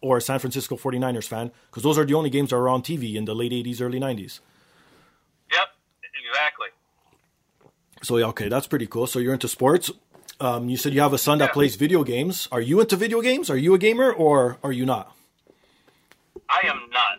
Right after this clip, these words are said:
Speaker 2: I was
Speaker 1: Okay.
Speaker 2: never a big, uh, like, when I was, you know, a, younger than my son, I enjoyed video games because, you know,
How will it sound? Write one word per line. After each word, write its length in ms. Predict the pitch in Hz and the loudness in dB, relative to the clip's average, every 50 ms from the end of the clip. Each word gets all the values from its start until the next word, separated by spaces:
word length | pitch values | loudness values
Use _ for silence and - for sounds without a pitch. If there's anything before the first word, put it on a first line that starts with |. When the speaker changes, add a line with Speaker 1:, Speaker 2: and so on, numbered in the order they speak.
| - | -2
Speaker 2:
I 100 | 135 151 156 | -2 -2 0
was 160 | 151 160 127 | 0 -2 -2
Speaker 1:
Okay. 100 | - - | -2 -2
Speaker 2:
never 220 | - - - 160 156 | 0 2 2 2 0
a 40 | - | 2
big, 160 | - 156 151 151 - - | 0 -2 -2 -2 -2 0
uh, 140 | 165 156 147 143 - - - 123 - | 2 2 2 0 -2 -8 -12 -8 -2
like, 180 | 160 151 151 - | -2 -2 0 0
when 80 | 151 151 | 0 0
I 80 | 151 | 2
was, 140 | 151 147 143 - | 0 0 -2 -4
you 100 | 151 139 | -4 -2
know, 160 | 127 120 113 - - _ _ _ _ _ _ _ _ _ _ _ _ _ _ _ _ _ - | 0 0 0 -2 -4 _ _ _ _ _ _ _ _ _ _ _ _ _ _ _ _ _ -6
a, 60 | 123 120 123 - - _ _ - | -4 -4 -4 -6 -12 _ _ -10
younger 320 | - 135 147 156 160 151 143 | -4 -2 0 0 0 0 0
than 140 | 143 139 | 0 0
my 120 | 139 135 135 - - - | 0 0 0 0 -2 -2
son, 220 | 156 147 139 127 | -2 -2 0 0
I 120 | 123 120 117 117 117 113 117 | 0 0 0 0 -2 -4 -6
enjoyed 280 | 117 - 123 120 120 117 - | -10 -6 -4 -2 -2 -2 -4
video 220 | 117 113 113 113 113 - | -4 -4 -2 -4 -4 -2
games 200 | 117 117 117 117 | -2 -4 -4 -4
because, 320 | - - - 123 113 - - _ _ - | -8 -10 -8 -8 -8 -8 -10 _ _ -4
you 80 | 123 | -2
know, 140 | 110 101 101 | 0 0 -2